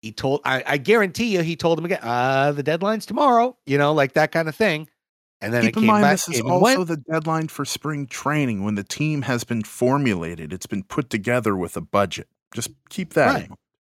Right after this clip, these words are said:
Speaker 1: And, and Manny is a leader of the team. He doesn't want this to be the number one thing that's talked about every market, every week, everywhere he goes.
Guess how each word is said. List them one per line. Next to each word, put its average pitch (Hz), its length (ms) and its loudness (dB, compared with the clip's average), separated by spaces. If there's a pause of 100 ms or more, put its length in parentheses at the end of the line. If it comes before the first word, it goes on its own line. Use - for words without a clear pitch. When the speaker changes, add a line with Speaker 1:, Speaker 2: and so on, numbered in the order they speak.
(680)
Speaker 1:
And, 269 140 -2
and 254 220 0
Manny 233 380 -2
is 208 120 0
a 226 60 -2
leader 170 380 -2
of 170 100 -4
the - 80 -8
team. 254 320 -8
He 190 200 -8
doesn't 214 360 -2
want 165 360 0
this 143 260 -4
to 196 120 -8
be 104 540 -8 (760)
the 151 200 4
number 147 360 0
one 170 300 0
thing 135 260 -8
that's 165 200 -10
talked 139 320 -2
about 135 320 -2
every 131 280 -4
market, 139 400 -4
every 135 260 -4
week, 113 380 -8
everywhere 120 420 -4
he 147 180 -12
goes. 135 520 -4